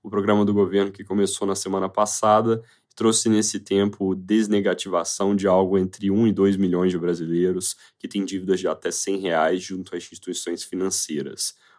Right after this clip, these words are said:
O programa tem outras fases para renegociação de valores maiores, mas apesar de ter gerado bastante notícia, o impacto dele sobre a atividade econômica é difícil de estimar,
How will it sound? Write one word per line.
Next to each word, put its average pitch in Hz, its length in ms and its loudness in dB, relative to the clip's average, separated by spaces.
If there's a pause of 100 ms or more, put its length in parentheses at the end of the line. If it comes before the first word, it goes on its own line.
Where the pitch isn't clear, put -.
(100)
O - 60 -20
programa 113 320 4
tem 120 160 4
outras 120 340 2
fases 120 460 4
para - 160 -2
renegociação 92 840 -2
de 98 100 -4
valores 87 360 -2
maiores, 98 680 4 (300)
mas 104 120 0
apesar 113 340 2
de 117 140 -6
ter 117 100 2
gerado 95 500 2
bastante 90 460 -4
notícia, 104 500 -2
o 113 60 2
impacto 113 500 0
dele 95 300 -2
sobre 92 240 -6
a 87 40 -6
atividade 87 380 -8
econômica 110 800 2 (240)
é 113 80 4
difícil 127 640 -4
de - 100 -16
estimar, 98 560 0